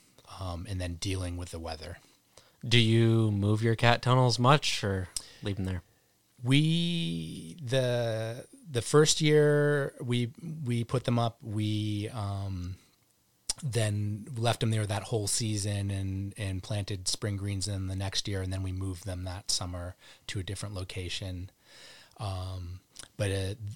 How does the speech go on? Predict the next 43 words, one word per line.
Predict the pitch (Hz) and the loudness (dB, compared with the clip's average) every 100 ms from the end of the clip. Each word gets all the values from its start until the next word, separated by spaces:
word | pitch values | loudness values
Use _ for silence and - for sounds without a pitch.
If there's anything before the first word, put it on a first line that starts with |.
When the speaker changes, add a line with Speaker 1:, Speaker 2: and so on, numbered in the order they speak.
| _ - 175 - 143 151 | _ -16 -14 -14 -18 -14
Speaker 1:
this | 143 127 120 | 0 2 4
season, | - 123 117 117 117 110 110 110 107 143 127 | 4 2 2 2 2 2 2 0 -4 -8 -10
they | 123 104 | -4 -2
were | 101 | 0
in | 101 98 | -2 -2
the | 98 | -2
same | 110 98 | 0 -2
place | 107 98 | -2 -2
they | 104 | -2
were | 98 98 | -2 -4
last | 92 95 - - | -4 0 0 0
year, | 120 127 - | 0 -2 -2
and | 98 | -4
we're | 98 | -6
probably | - - 104 107 98 | -6 -4 -2 -2 -2
just | 95 | -2
gonna | - 95 | -2 -4
keep | - 104 | -6 -6
them | 98 | -4
there | 95 92 | -4 -6
for | - | -6
next | 92 90 - - | -6 -4 -4 -4
year. | 90 87 | -6 -4
We | 113 | 0
may | 113 123 | 2 4
move | 120 110 110 101 | 4 2 0 0
them | 104 98 95 92 - - - - | -2 -2 -2 -6 -10 -20 -16 -4
after | 98 98 - | -2 -2 -2
that, | 110 120 135 - - - _ 107 | -2 -2 -4 -8 -20 -20 _ -8
but | 104 98 104 - | -4 -2 -4 0
with | 120 113 | 2 4
our | 110 | 4
rotation, | 104 101 - 107 - 98 | 4 0 0 0 0 0
it's | 95 | -2
gonna | 101 92 | -2 -4
work | 95 92 | -6 -8
to | - | -8
leave | 92 90 87 | -6 -6 -6
them | 87 | -8
right | 90 90 | -8 -8
where | 90 | -8
they | 85 | -8
are. | 80 85 | -8 -10